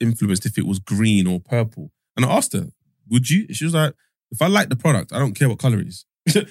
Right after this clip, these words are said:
I don't care if it's a boy or a girl playing with it. If I like it, I want it. Done."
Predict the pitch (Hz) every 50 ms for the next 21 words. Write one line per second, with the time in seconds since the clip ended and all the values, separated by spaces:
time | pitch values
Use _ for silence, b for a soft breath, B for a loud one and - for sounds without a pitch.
0 | B B 135 113 127 123 131 143 135 123 135 123 117 113 107 101 104 123 123 117
1 | 113 104 104 101 107 113 110 107 - 120 110 98 98 92 98 87 - - - -
2 | - 127 127 120 117 113 110 - - - 101 101 104 101 92 - _ _ _ -
3 | 104 101 87 -